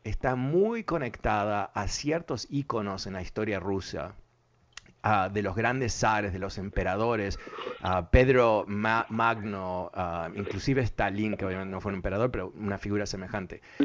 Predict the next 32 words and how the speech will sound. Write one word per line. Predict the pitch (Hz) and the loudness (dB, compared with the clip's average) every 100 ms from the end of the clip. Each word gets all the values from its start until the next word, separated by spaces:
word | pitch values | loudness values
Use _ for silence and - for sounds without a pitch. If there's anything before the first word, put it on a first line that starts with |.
| 127 - | 2 0
Y | 127 165 | 4 4
eso | - | 6
es | 185 | 4
lo | 156 | 4
que | 131 | 2
Putin | - 127 | 2 0
está | 113 104 | 0 -2
haciendo. | 95 85 | -4 -6
Entonces, | 113 147 - | -2 -2 -2
yo | 123 175 | -4 -2
creo | 233 185 | -2 0
que, | 139 113 - | 0 0 -4
eh, | 110 98 98 92 - | -4 -2 -4 -6 -4
eh, | 101 90 | -2 -2
no | 113 131 180 | 0 0 2
podemos, | 170 156 143 - | 2 2 -2 2
a | 117 | 2
la | 117 | 2
diferencia | 117 131 202 208 | 2 2 2 2
de | 175 | 2
una | 139 | 0
democracia, | 117 104 98 - 98 101 92 87 | -2 -2 0 2 2 2 -2 -2
donde | 90 92 92 92 | -4 -6 -6 -4
si | 92 98 95 | -4 -2 2
hay | 110 | 2
un | 123 117 98 | 2 0 -2
presidente | 101 95 101 113 113 | -4 -4 -2 -2 -4
que | 92 | -6
se | - | -4
hace | 98 101 104 | -2 0 0
loco | 104 123 - 107 95 98 - | 4 4 4 0 2 0 -2
y | 92 87 87 | -6 -4 -6